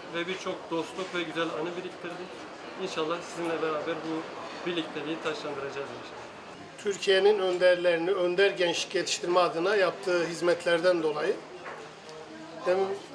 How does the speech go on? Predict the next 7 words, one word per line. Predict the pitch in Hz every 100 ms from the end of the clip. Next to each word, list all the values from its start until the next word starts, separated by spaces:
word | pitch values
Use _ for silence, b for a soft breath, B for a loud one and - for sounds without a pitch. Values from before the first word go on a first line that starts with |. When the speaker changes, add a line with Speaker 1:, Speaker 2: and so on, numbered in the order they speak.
| - - - -
Speaker 2:
arkadaşımız | 185 180 202 196 185 202 202
söyledi, | - 208 202 202 220 247 - - - - - - - - - - 160 180
bu | 196 196 - - - - - -
altı | 180 180 175 196
kitap, | - 190 190 185 185 -
altı | 180 170 196
film, | 175 180 175 180